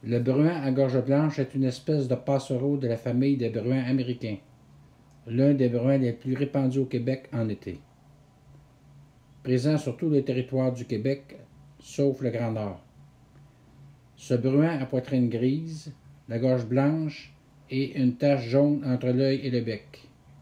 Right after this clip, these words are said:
Les rayures de sa tête peuvent être soit noires et blanches, soit chamois et brunes.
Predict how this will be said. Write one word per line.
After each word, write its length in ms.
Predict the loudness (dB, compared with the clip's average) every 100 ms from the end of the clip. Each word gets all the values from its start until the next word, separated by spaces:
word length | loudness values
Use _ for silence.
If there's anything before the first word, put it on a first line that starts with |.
| -20 _ -20 -20 -20 _ -20 -20 -14
Les 200 | -4 0
rayures 380 | 2 2 4 2
de 80 | 2
sa 160 | 0 0
tête 320 | 2 0 0
peuvent 240 | 0 0 0
être 340 | -2 -4 -8
soit 240 | -4 -2
noires 320 | 2 2 2 0
et 80 |
blanches, 420 | 0 0 -2 -4 -10
soit 240 | -10 -6 -4
chamois 420 | -2 -2 -2 -2
et 40 |
brunes. 340 | -6 -6 -8